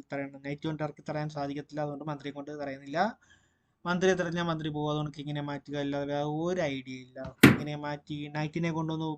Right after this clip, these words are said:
മൂന്ന് പേർക്ക് ഫോർക്ക് ചെക്ക് കൊടുത്തു. ഒന്ന് ന-, ഒന്ന് ബിഷപ്പ് വേണോ, റൂക്ക് വേണോ, അതോ കിങ് വേണോ, അതെല്ലാം തീരുമാനിക്കേണ്ടത് അവരുടെ ബാധ്യതയാണ്. വേണമെങ്കിൽ ഏത് വേണമെങ്കിലും എടുക്കാം. എന്തായാലും മന്ത്രിയെ മാറ്റി,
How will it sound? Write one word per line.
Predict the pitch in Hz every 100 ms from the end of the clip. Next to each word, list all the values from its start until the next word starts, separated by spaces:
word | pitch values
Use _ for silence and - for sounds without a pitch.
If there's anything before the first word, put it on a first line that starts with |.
| 156
മൂന്ന് | 170 180
പേർക്ക് | 165 156 156 139
ഫോർക്ക് | 151 147 147
ചെക്ക് | 147 143
കൊടുത്തു. | 139 - 143 139 - - - - 165
ഒന്ന് | 165 160 156
ന-, | 160 160 151
ഒന്ന് | 156 151 151
ബിഷപ്പ് | 165 175 175 170
വേണോ, | 170 170 165 139
റൂക്ക് | 160 - 165
വേണോ, | 160 156 151 147
അതോ | 147 - _ _ -
കിങ് | 151 160 170 139
വേണോ, | 120 117 - _ _ _ 147
അതെല്ലാം | 160 160 156
തീരുമാനിക്കേണ്ടത് | 156 151 151 147 147 147 139
അവരുടെ | 147 147
ബാധ്യതയാണ്. | 147 147 143 139 135 135
വേണമെങ്കിൽ | 147 156 143 151 135
ഏത് | 139 143
വേണമെങ്കിലും | 131 143 131
എടുക്കാം. | 113 - - _ _ _ - - -
എന്തായാലും | 156 185 175
മന്ത്രിയെ | 175 175 185 175
മാറ്റി, | 165 156 170